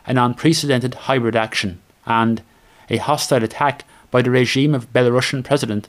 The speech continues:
Alexander Lukashenko, cynically exploiting people from the Middle East,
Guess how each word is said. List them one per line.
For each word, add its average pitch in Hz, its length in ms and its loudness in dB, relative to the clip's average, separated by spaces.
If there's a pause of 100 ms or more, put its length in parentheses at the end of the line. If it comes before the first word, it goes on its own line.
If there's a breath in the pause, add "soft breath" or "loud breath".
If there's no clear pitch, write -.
Alexander 123 440 0
Lukashenko, 110 640 -4 (840 soft breath)
cynically 135 480 0
exploiting 135 580 0
people 113 320 0
from 107 140 -4
the 101 60 -2
Middle 107 280 -2
East, 131 320 -4